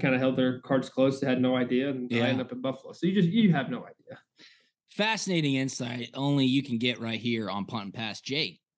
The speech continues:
Speaker 2: thanks for letting us behind the curtain there. That's good stuff. We'll see what
Speaker 1: Yes,
Speaker 2: happens at
Speaker 1: sir.
Speaker 2: Auburn. I think they're gonna make a move quick. Like you said, they gotta go fast, take advantage of the portal, and get that train back on the tracks, no pun intended, with Lane Kiffin. All right, third down, you know what time it is. It's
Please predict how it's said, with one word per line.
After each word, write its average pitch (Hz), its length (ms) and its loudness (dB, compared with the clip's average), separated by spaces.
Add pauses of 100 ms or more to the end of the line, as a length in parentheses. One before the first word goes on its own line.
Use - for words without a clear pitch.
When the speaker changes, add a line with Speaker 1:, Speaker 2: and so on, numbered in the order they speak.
(120)
Speaker 2:
thanks 131 180 -6
for 120 100 -6
letting 120 240 0
us 110 140 0
behind 107 320 0
the 95 40 -2
curtain 98 300 -4
there. 82 120 -4
That's 92 220 -2
good 95 200 -4
stuff. 95 300 -6
We'll 120 80 -10
see 151 160 -2
what 131 80 -2
Speaker 1:
Yes, 139 60 -2
Speaker 2:
happens 135 260 -2
at - 80 0
Speaker 1:
sir. 127 40 2
Speaker 2:
Auburn. 139 300 0
I 131 80 -4
think 165 180 -4
they're 160 80 -2
gonna 139 160 0
make 139 180 0
a 139 40 -2
move 127 260 2
quick. 110 320 -2
Like 117 180 -4
you 127 120 2
said, 95 340 -4 (280)
they 165 120 0
gotta 175 180 0
go 143 140 -2
fast, 131 500 -6
take 147 200 -2
advantage 127 300 -2
of 113 60 -6
the 107 60 -8
portal, 120 520 -2 (340)
and 123 80 -8
get 127 160 2
that 117 160 0
train 110 320 0
back 101 200 -4
on 107 80 -4
the 98 60 -2
tracks, 95 380 -4
no 95 120 -2
pun 98 220 -4
intended, 92 560 -2
with 90 160 -6
Lane 87 200 -6
Kiffin. 80 360 -14
All 165 80 2
right, 156 220 -2
third 180 220 2
down, 147 260 0
you 151 80 0
know 143 80 0
what 139 120 -4
time 127 240 -4
it 127 60 -2
is. 127 340 0
It's - 400 -2